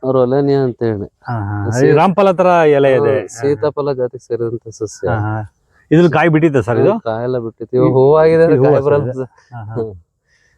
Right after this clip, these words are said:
Speaker 1: ಒಂಥರ ಎಲ್ಲಾ ಕಲರ್ ಬರುತ್ತೆ, ಟೇಸ್ಟ್ ಚೆನ್ನಾಗಿರುತ್ತೆ.
Speaker 2: ಓಕೆ, ಓಕೆ. ಈ-, ಇದು ಈ, ಈ ಟೈಪ್ ಬಂದಿಯಲ್ಲ ಸರ್ ಹೂವು?
Speaker 1: ಹ್ಮ್, ಅದೇ ತರ ಬರುತ್ತೆ ಸರ್ ಅದು.
Speaker 2: ಅದೇ ತರ ಬರೋದಾ?
Speaker 1: ಹ್ಮ್.
Speaker 2: ಹಾ, ಹಾ. ಇದರಿಂದ ಕಾಯಿ ದೊಡ್ಡದಾಗುತ್ತೆ?
Speaker 1: ದೊಡ್ಡದಾಗುತ್ತೆ. ಇದು ಬ್ಲ್ಯಾಕ್ ಬೆರಿ ಜಾಮ್ ಅಂತ ಸರ್ ಇದು.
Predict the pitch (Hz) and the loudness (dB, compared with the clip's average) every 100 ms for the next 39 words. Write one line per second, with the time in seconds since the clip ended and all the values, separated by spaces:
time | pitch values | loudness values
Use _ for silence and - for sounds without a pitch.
0 | _ 120 127 135 120 123 147 147 147 131 | _ -4 2 4 4 4 0 2 0 0
1 | 131 131 139 131 156 - 143 120 120 117 | 0 -2 -2 0 0 0 -4 -4 -4 -4
2 | 107 _ 127 113 101 107 101 - - 135 | -6 _ -12 -12 -12 -10 -12 -10 -4 0
3 | 151 170 180 185 190 214 202 208 233 220 | 4 4 6 6 6 4 2 2 2 2
4 | 165 156 143 131 135 156 175 226 135 147 | 2 2 0 2 2 2 0 -2 -4 -4
5 | 139 127 127 117 101 101 98 95 90 127 | -2 -2 -4 -8 -8 -10 -12 -14 -4 -4
6 | 123 117 101 98 127 165 113 90 - 110 | 0 -2 -2 -2 -4 -4 -8 -12 -16 -16
7 | 110 117 - _ _ - - 135 151 165 | -16 -20 -20 _ _ -10 0 4 4 2
8 | 160 156 139 135 113 92 95 - _ 135 | 2 2 2 2 0 -4 -10 -12 _ -10
9 | 120 117 101 107 104 - - - _ _ | -2 -2 0 -2 -2 -6 -16 -20 _ _
10 | _ _ _ _ _ _ _ - - - | _ _ _ _ _ _ _ -20 -20 -20
11 | - - - 539 - - - _ _ _ | -20 -20 -20 -20 -20 -20 -20 _ _ _
12 | _ _ - - - 123 139 131 127 147 | _ _ -20 -16 -2 2 2 2 2 0
13 | 135 151 143 147 139 123 - 110 98 | 2 0 2 2 0 -2 -6 -6 -8